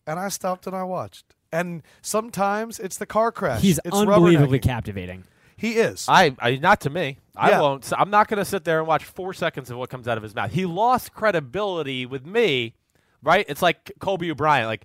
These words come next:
Speaker 3: "Oh, I should have paid my girls to be quiet like Shaquille O'Neal did." No, you were done at that point with me forever. Like
Speaker 1: Mm.
Speaker 3: Kobe Bryant, I don't really give a care.
Speaker 1: But what was the moment for LeVar?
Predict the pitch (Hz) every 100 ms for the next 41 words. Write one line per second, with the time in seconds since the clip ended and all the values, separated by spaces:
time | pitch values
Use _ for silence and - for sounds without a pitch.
0 | _ - - 175 151 160 - 214 147 -
1 | - 208 180 127 110 - - 147 139 147
2 | 139 127 127 135 - 139 120 113 127 -
3 | 147 202 175 147 165 135 107 156 139 190
4 | 196 165 226 165 143 160 - 160 127 117
5 | 120 113 - 113 87 90 104 113 165 147
6 | 135 117 113 131 123 123 117 - 117 151
7 | 185 196 160 175 170 170 - 160 151 196
8 | 123